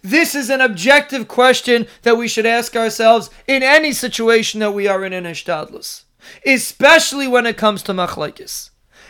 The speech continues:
Hashem has no shortage of how to send us parnasa. We just need basic hishtadlus.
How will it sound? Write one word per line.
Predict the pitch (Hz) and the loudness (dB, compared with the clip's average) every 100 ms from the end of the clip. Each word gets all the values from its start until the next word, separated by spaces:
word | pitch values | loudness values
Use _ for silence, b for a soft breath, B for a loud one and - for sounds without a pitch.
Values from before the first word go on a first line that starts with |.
| - | -2
Hashem | 247 240 240 277 262 | 2 2 4 2 4
has | 254 | 0
no | 196 294 339 | 2 2 2
shortage | - 302 320 277 202 170 143 - b - | -2 0 2 4 4 0 -6 -12 b 0
of | 233 | 2
how | 220 226 | 4 2
to | |
send | 214 220 208 | 0 -6 -6
us | 196 - | -8 -8
parnasa. | 180 170 165 - - - _ _ b b - | -6 -6 -8 -12 -16 -20 _ _ b b -4
We | 233 320 311 | 2 4 2
just | - 285 - 254 | 4 2 2 -4
need | 254 196 | -6 2
basic | 233 240 - 233 | 2 2 -2 -2
hishtadlus. | 208 190 - 165 151 - - - | -2 -2 -4 -4 -6 -12 -14 -14